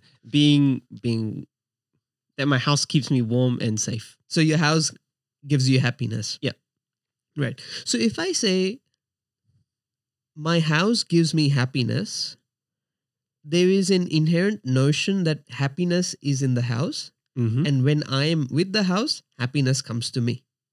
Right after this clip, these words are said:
Speaker 1: Right.
Speaker 2: Right? Agree?
Speaker 1: Yep.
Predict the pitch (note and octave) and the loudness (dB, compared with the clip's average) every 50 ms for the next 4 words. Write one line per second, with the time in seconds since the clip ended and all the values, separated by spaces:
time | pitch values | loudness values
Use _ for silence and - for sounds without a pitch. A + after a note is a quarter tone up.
0 | _ _ _ _ _ _ _ A#2 G#2 G2 C3 - _ _ _ _ _ _ _ _ | _ _ _ _ _ _ _ -12 -10 -10 -10 -12 _ _ _ _ _ _ _ _
1 | _ _ _ - D3 G3 D4 F4+ - _ _ _ _ _ _ _ _ _ _ _ | _ _ _ -14 -12 -12 -12 -12 -16 _ _ _ _ _ _ _ _ _ _ _
2 | _ _ _ _ _ _ _ _ _ _ _ _ _ _ _ _ _ _ _ _ | _ _ _ _ _ _ _ _ _ _ _ _ _ _ _ _ _ _ _ _
3 | _ D3+ C#3+ D#3 G3+ C#4 F#4 - _ _ _ _ _ _ _ _ _ _ _ _ | _ -2 0 2 2 0 0 -4 _ _ _ _ _ _ _ _ _ _ _ _
4 | _ _ - C#3 - | _ _ -10 -10 -10